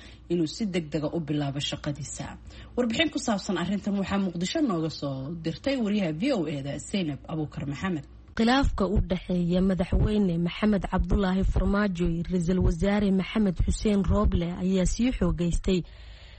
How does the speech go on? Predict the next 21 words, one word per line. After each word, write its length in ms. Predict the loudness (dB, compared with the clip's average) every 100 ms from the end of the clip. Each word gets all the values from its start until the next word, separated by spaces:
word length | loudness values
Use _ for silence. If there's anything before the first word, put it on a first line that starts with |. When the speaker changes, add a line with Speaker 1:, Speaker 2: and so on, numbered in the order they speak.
| -4
Speaker 2:
kadib 340 | 0 2 2 4
markii 460 | 2 0 0 2
madaxweynaha 840 | 2 2 2 2 4 4 2 2 2
wareegto 560 | 4 4 4 0 2 2
uu 160 | 4 2
xalay 320 | 2 2 4
soo 240 | 4 4
saaray 480 | 4 2 2 4 2 0 -10 -20 -18 -16 -16 0
taliyihii 580 | 2 4 4 4 4 2
shaqo 320 | 0 0 0
joojinta 580 | 2 2 4 2 2 2
lagu 240 | 4 4
sameeyey 560 | 4 4 4 4 2 2 2
ee 80 |
Fahad 360 | 2 2 2 2
Yaasiin 540 | 2 2 0 2 2 2 0
uu 100 | 0
ugu 260 | 0 2
magacaabay 680 | 2 2 0 0 2 4 2 0 -6 -20 -20 -20 -2
la 100 | 0
taliyihiisa 800 | 2 2 4 4 4 2 2 0